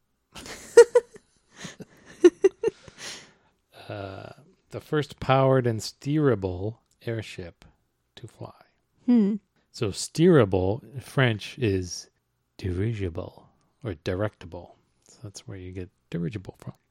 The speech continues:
Speaker 2: Oh, yeah. That looks a lot like, like this dirigible.
Speaker 1: Yep.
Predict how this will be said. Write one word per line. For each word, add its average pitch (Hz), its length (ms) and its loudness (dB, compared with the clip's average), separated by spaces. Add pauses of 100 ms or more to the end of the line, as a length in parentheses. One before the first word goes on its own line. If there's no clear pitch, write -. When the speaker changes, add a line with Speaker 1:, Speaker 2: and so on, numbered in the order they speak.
(760)
Speaker 2:
Oh, 269 100 -4
yeah. 214 320 -4 (160)
That 254 160 -10
looks 269 200 -8
a 220 60 -6
lot 190 260 -6
like, 175 300 -12 (440)
like 196 200 -8
this 196 600 -8 (120)
dirigible. 208 580 -8 (200)
Speaker 1:
Yep. 113 160 -6